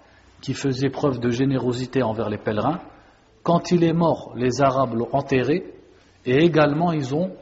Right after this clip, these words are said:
sculpté donc sur sa tombe un rocher, un sanam. Et donc ils adoraient le sanam, mais ce qui était voulu derrière, c'était l'homme qui était adoré, adoré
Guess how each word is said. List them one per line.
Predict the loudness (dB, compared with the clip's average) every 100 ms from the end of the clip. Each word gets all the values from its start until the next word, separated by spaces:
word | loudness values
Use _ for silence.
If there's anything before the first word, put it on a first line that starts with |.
| -20
sculpté | -16 -6 0 0 2 2
donc | 2 0
sur | -4 -4 -4
sa | -2 -4
tombe | -2 -2 -2 -6 -16 -20 _ _ _
un | 2
rocher, | 2 2 0 0 -2 0
un | -2
sanam. | -2 0 0 -2 -6 -18 _ _ _ _ _ -10
Et | -2
donc | -2 0
ils | -2 2
adoraient | 2 4 4 0 -2 -6
le | -6
sanam, | -2 0 2 2 0 -6 -10
mais | -2 0
ce | 0
qui | -2 -2
était | 0
voulu | -2 0 0
derrière, | 0 0 0 -2
c'était | -6 -2 0
l'homme | 0 -2 -4
qui | -6
était | -4 -4
adoré, | -4 -4 -4 -4 -6
adoré | -6 -4 -4 -6